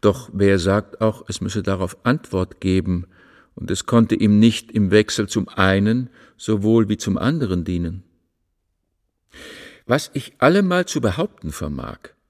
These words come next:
es waren dem Marquis die ernste und hehre Erkenntnis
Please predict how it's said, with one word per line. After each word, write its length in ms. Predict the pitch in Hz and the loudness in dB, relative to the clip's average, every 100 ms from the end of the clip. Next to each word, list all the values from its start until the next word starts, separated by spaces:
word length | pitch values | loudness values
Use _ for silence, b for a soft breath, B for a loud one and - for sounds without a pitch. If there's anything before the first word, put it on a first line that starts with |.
| _ _ _ _ - | _ _ _ _ -2
es 160 | 110 | 0
waren 320 | 110 160 185 143 | 2 2 2 2
dem 160 | 123 | 4
Marquis 540 | 110 101 - - 123 87 | 4 2 -4 -4 -2 -2
die 180 | 87 | -4
ernste 720 | - 110 170 160 - - 131 | 0 0 0 -2 -8 -2 -4
und 260 | - 98 - | -2 -6 0
hehre 340 | 117 139 104 | 2 4 2
Erkenntnis 840 | 92 82 123 180 - 156 165 - | -2 -4 0 -2 -2 -4 -4 -4